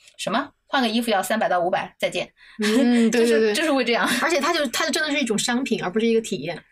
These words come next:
Speaker 1: 对，它是很深度的，
Speaker 2: 嗯，嗯。
Speaker 1: 就你要什么都能提，
Speaker 2: 对。
Speaker 1: 我觉得特别好。
Speaker 2: 对，对。那，那你可以公布一下吗？就是你辞职前和辞职后的收入现在。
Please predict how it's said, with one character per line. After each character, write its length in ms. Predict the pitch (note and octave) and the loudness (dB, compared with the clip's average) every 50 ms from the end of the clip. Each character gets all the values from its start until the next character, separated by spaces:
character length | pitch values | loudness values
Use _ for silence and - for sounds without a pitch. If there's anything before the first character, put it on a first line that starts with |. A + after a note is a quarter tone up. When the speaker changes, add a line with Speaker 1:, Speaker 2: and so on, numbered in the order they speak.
| _ _ | _ _
Speaker 1:
对， 240 | E4 D#4+ B3 F#3+ - | 0 0 0 0 0
它 100 | G#3 D4 | 0 0
是 140 | C#4+ D4+ D4+ | 0 2 2
很 120 | C4+ G3+ | 2 2
深 260 | F#3 - B3 A#3+ C4 | 2 0 2 2 2
度 100 | D4 C#4 | 2 2
的， 100 | A3 F3+ | 2 0
Speaker 2:
嗯， 40 | E3 | 0
嗯。 20 | G3 | 0
Speaker 1:
就 80 | A3+ | -2
你 160 | G#3+ G3+ F#3+ | -2 -2 -2
要 180 | F#3+ A#3+ C#4+ C#4 | 0 0 0 0
什 160 | C#4 F#3 F3+ | 0 0 -2
么 60 | - | -2
都 140 | E3+ G#3 G#3+ | -2 -2 -2
能 120 | G3+ F3 F3+ | -2 -4 -4
提， 240 | - - - - D3+ | -6 -8 -8 -6 -6
Speaker 2:
对。 60 | D3+ D3+ | -6 -6
Speaker 1:
我 80 | D#3 | -6
觉 120 | D#3 D#3 E3 | -6 -4 -4
得 80 | F3 E3+ | -4 -4
特 260 | - _ - - - | -6 _ -6 -6 -4
别 100 | D3 D3 | -2 -2
好。 240 | D#3 - - - - _ | -4 -4 -6 -12 -14 _
Speaker 2:
对， 220 | - A3 G3 F#3+ F#3 | -4 -2 -2 0 -2
对。 340 | F3+ F3+ F3 F#3 A#3 - G3 | -4 -6 -6 -6 -10 -6 -4
那， 140 | A3+ A#3+ A#3+ | -2 0 0
那 180 | A#3 B3 B3 | 0 0 2
你 160 | B3 A#3+ G#3 G3 | 2 0 0 0
可 140 | - - | -2 -4
以 60 | C#4+ A#3 | -4 -2
公 200 | C4+ C4+ D4 D4+ | -4 -4 -6 -4
布 120 | D4 B3 | -2 -2
一 20 | A3 | -2
下 140 | - A3 G3+ | 0 0 0
吗？ 160 | G3 F#3 F#3 | 0 0 0
就 100 | F#3+ G3+ | 0 0
是 80 | G#3 | 0
你 160 | G3+ G3 F3+ F3 | 0 0 -2 -4
辞 200 | - - - F#3+ | -4 -6 -4 -2
职 120 | G3 G#3+ | -2 -2
前 200 | G#3 - F#3+ G3 | 0 0 -2 -2
和 80 | G3+ G#3 | -2 -2
辞 160 | - G3+ F#3 | -2 -2 -2
职 100 | G3+ G#3+ | 0 0
后 100 | A3 G3+ | 0 -2
的 80 | G3 | -2
收 180 | - - A3 G3+ | -2 -2 -2 -2
入 200 | G#3 G#3+ G#3 G3 | 0 -2 -2 -4
现 160 | G3 - G3+ | -4 -6 -4
在。 240 | G3 F#3 F3 F3 | -4 -4 -6 -8